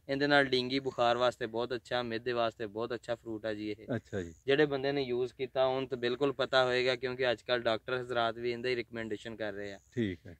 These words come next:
Speaker 1: ਤੇ ਅਸੀਂ ਵੀ ਕਵਾਂਗੇ ਇਹਦੇ ਤੇ ਜਦੋਂ ਡੇਂਗੀ ਆਈ ਸੀ ਇਹਦੇ ਪੱਤੇ ਵੀ ਦੋ ਦੋ ਸੌ ਰੁਪਏ ਦੇ ਵਿਕ ਗਏ ਸੀ
Speaker 2: ਵਿਕਿਆ
Speaker 1: ਇੱਕ
Speaker 2: ਜੀ, ਇੱਕ ਇੱਕ ਪੱਤਾ ਦੋ
Speaker 1: ਇੱਕ ਇੱਕ
Speaker 2: ਦੋ ਸੌ ਰੁਪਏ।
Speaker 1: ਪੱਤਾ ਦੋ ਦੋ ਸੌ ਰੁਪਏ ਦਾ ਸੇਲ ਹੋਇਆ।
Speaker 2: ਜੀ।
Speaker 1: ਸਾਡੇ ਕੋਲ ਇੱਕ ਕੰਪਨੀ ਵੀ ਆਈ ਫਾਰਮਾਸਿਊਟੀਕਲ, ਅਹ, ਹੈ ਸੀ ਕੰਪਨੀ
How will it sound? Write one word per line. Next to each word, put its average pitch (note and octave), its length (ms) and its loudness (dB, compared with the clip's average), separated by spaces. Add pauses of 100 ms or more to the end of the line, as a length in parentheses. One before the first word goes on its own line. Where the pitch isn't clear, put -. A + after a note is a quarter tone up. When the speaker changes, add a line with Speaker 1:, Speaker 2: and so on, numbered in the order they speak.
(160)
Speaker 1:
ਤੇ C#3+ 160 2
ਅਸੀਂ F3+ 180 0
ਵੀ F#3+ 100 6
ਕਵਾਂਗੇ E3 420 4
ਇਹਦੇ E3+ 280 6
ਤੇ F3 320 4
ਜਦੋਂ D#3 260 2
ਡੇਂਗੀ D3+ 340 4
ਆਈ E3 160 6
ਸੀ E3+ 80 -2
ਇਹਦੇ E3 140 4
ਪੱਤੇ D#3 300 0
ਵੀ D#3+ 100 4
ਦੋ D3 140 4
ਦੋ C#3 120 4
ਸੌ C#3 140 0
ਰੁਪਏ B2+ 200 0
ਦੇ A#2+ 100 0
ਵਿਕ A2 180 -2
ਗਏ A2+ 160 0
ਸੀ A#2 100 4
Speaker 2:
ਵਿਕਿਆ D3 220 10
Speaker 1:
ਇੱਕ C#3 80 8
Speaker 2:
ਜੀ, C#3 80 8
ਇੱਕ B2 140 4
ਇੱਕ A#2+ 140 0
ਪੱਤਾ G#2 280 0
ਦੋ F#2 120 2
Speaker 1:
ਇੱਕ D#3+ 60 8
ਇੱਕ F#3 100 6
Speaker 2:
ਦੋ E3+ 80 6
ਸੌ A#2 80 6
ਰੁਪਏ। - 180 4
Speaker 1:
ਪੱਤਾ D#3+ 240 6
ਦੋ C#3+ 160 2
ਦੋ C#3 120 6
ਸੌ C#3 140 2
ਰੁਪਏ C3 200 4
ਦਾ C3 100 8
ਸੇਲ A#2+ 280 0
ਹੋਇਆ। G#2+ 240 4 (280)
Speaker 2:
ਜੀ। G2+ 280 4
Speaker 1:
ਸਾਡੇ D3+ 300 8
ਕੋਲ F3+ 120 2
ਇੱਕ E3 120 -2
ਕੰਪਨੀ D#3+ 400 0
ਵੀ F#3 140 2
ਆਈ D#3+ 180 8
ਫਾਰਮਾਸਿਊਟੀਕਲ, C#3 1000 2
ਅਹ, A#2 600 -18 (200)
ਹੈ B2 240 4
ਸੀ B2+ 180 -4
ਕੰਪਨੀ A#2+ 520 -4